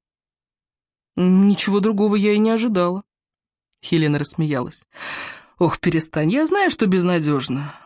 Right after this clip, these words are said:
но на сей раз у меня есть хорошее оправдание". Она открыла дверь и села рядом с кузиной. "Я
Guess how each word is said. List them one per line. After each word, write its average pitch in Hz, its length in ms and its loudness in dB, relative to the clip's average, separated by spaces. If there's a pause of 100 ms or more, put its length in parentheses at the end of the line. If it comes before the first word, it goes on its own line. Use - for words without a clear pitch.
(180)
но 180 160 4
на 180 140 2
сей 359 180 2
раз 302 180 2
у 240 60 4
меня 247 220 4
есть 226 320 0
хорошее 170 400 0
оправдание". 117 600 -4 (640)
Она 151 240 2
открыла 143 400 -2
дверь 226 340 0 (300)
и 160 100 0
села 247 420 0 (160)
рядом 170 300 2
с - 100 -8
кузиной. 135 600 -6 (1080)
"Я 277 440 2